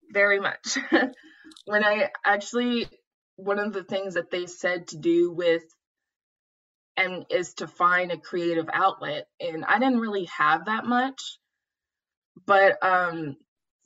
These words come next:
well, even before I knew how to handle it, I started writing,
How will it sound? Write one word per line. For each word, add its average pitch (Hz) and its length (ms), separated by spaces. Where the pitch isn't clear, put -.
well, 233 180
even 285 280
before 220 440
I 175 80
knew 160 440
how 190 280
to 170 80
handle 220 540
it, - 200
I 196 160
started 190 480
writing, 175 600